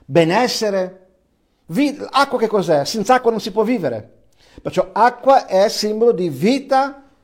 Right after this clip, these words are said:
ispirazione, benessere, forza, vigore. Perciò dentro ognuno di noi c'è acqua, vigore.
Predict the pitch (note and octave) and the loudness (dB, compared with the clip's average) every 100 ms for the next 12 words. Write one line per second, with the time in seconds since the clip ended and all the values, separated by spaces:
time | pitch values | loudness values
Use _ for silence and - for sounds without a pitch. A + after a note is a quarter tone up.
0 | _ - - F#3 F#3+ E3 - F3 A3+ A#3+ | _ -12 -6 2 2 2 0 0 0 0
1 | A#3+ A#3+ B3+ D#3 C#3 D3+ G#3+ B3+ - A#3+ | -4 -6 -8 -4 2 2 4 0 0 -2
2 | A#3 - - G#3+ B3+ B3 - A#3+ G3+ D#3+ | -2 -6 -4 2 2 0 -2 -2 -2 -4
3 | D3 F#3+ A#3 A#3+ A#3 C4+ _ _ _ _ | -2 2 2 2 -2 -8 _ _ _ _
4 | _ _ _ _ _ _ _ _ _ _ | _ _ _ _ _ _ _ _ _ _
5 | _ _ _ - E3 G3+ D#3 G3+ D#4+ D4+ | _ _ _ -8 -2 0 4 6 6 4
6 | B3+ B3 C4+ C#4+ B3+ B3 B3 C#4 B3+ A#3+ | 4 4 2 0 0 -2 0 0 0 -2
7 | C#4+ - _ _ _ _ _ _ _ - | -6 -18 _ _ _ _ _ _ _ 2
8 | C4+ C#4 C4 C4 G3 G3 - _ _ _ | 4 4 2 -2 -8 -8 -10 _ _ _
9 | D#3 G#3+ A3 B3 G#3+ F3 | -10 -4 0 0 0 -6